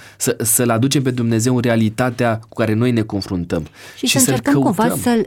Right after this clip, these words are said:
Speaker 2: înțelegem corect, așa cum îl, um, îl transmite Biblia. Aici avem, uh, conform sondajului, mari probleme.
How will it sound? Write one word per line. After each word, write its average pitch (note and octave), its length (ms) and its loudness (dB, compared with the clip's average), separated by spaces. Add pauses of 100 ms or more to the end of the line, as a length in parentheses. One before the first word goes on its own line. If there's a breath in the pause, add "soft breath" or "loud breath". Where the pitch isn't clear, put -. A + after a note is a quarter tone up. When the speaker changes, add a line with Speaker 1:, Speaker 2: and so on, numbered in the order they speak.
Speaker 2:
înțelegem F3 1300 0
corect, D3 520 -4
așa F#3+ 240 -4
cum G#3 400 0
îl, G#3 400 0 (880 loud breath)
um, F#3 600 -2
îl F3+ 580 -2
transmite F3+ 580 -2
Biblia. E3+ 720 -2 (300 loud breath)
Aici E3+ 220 -4
avem, F3+ 480 2 (380)
uh, C#3+ 120 -6 (260)
conform G3+ 520 0
sondajului, F3 800 0
mari G#3 260 2
probleme. - 720 -6